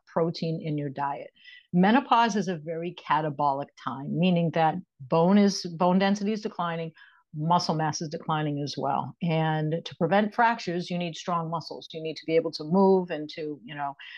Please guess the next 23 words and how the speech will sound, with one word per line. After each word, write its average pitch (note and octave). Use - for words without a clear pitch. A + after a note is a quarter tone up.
uh, D3
have C#3
balance, F#3
et -
cetera. E3
And F3+
that E3
requires D#3
building D#3+
muscle. -
So F3
building G#3+
muscle C#4
and A3
building G3
bone F3
requires D#3+
protein. D3+
So D#3+
protein G#3+
intake F#3+
is D#3
very, E3